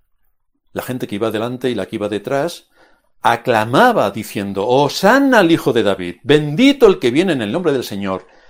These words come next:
hosanna en las alturas". Había una disposición de reconocimiento a todo lo que Cristo había hecho, tanto en su enseñanza como sanando a las personas.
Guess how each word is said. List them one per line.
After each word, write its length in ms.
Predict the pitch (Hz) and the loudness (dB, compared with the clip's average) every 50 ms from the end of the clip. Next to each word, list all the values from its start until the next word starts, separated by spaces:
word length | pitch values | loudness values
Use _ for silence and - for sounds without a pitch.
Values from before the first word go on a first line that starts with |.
| _ _ _ _ _ _ _ | _ _ _ _ _ _ _
hosanna 500 | - - 220 - - 233 269 277 262 226 | -2 0 0 2 4 4 4 4 4 4
en 60 | 185 | 2
las 160 | 135 - - | 0 0 -2
alturas". 640 | 127 104 - 107 92 85 78 80 - - - - _ _ _ _ _ _ _ _ _ _ _ _ _ _ | -4 -6 -6 -8 -8 -8 -10 -14 -16 -18 -20 -20 _ _ _ _ _ _ _ _ _ _ _ _ _ _
Había 240 | 98 92 107 160 226 | -14 -10 -8 -8 -8
una 220 | 233 214 185 143 | -6 -4 -6 -4
disposición 760 | 113 113 110 - - 113 98 - - - - 127 131 147 151 135 | -4 -6 -8 -8 -10 -10 -10 -10 -10 -12 -8 -6 -6 -6 -2 2
de 120 | 131 127 | 2 2
reconocimiento 1200 | 123 113 113 113 - 123 113 110 110 107 - - 113 110 117 147 214 262 254 220 - - 113 101 98 | 2 2 -2 -4 -4 -6 -8 -6 -8 -10 -10 -12 -12 -8 -4 -2 -2 0 -2 -2 -4 -4 -4 -2 -2
a 120 | 95 - | -4 -4
todo 220 | - 139 123 135 | -4 -4 -2 -2
lo 120 | 123 120 120 | -2 -2 -4
que 160 | - 110 101 | -6 -8 -8
Cristo 340 | - 127 151 147 - - 120 | -8 -10 -10 -8 -4 -4 -4
había 220 | 110 110 98 95 | -2 -2 -2 -2
hecho, 400 | 110 120 - - 175 190 208 202 - _ - - _ _ _ _ _ | -2 -4 -6 -6 -6 -6 -6 -8 -12 _ -20 -20 _ _ _ _ _
tanto 320 | - 107 101 95 - 104 95 | -4 -4 -4 -4 -6 -8 -8
en 140 | 92 95 101 | -8 -8 -8
su 160 | - 160 190 | -4 -4 -2
enseñanza 880 | 202 190 - 190 165 143 135 135 131 131 131 - 131 123 131 123 - _ _ _ _ _ _ | -2 -2 -4 -4 -4 -2 -2 -4 -4 -6 -8 -6 -4 -4 -4 -6 -10 _ _ _ _ _ _
como 260 | _ - 98 95 95 92 | _ -10 -10 -8 -10 -10
sanando 440 | - 98 95 104 135 170 185 190 | -10 -8 -6 -4 -4 -4 -4 -2
a 40 | 185 | -4
las 120 | 185 180 - | -4 -4 -4
personas. 800 | - 175 156 151 - 113 113 104 95 95 92 92 104 - - | -6 -6 -6 -6 -8 -8 -8 -8 -8 -10 -10 -12 -14 -18 -20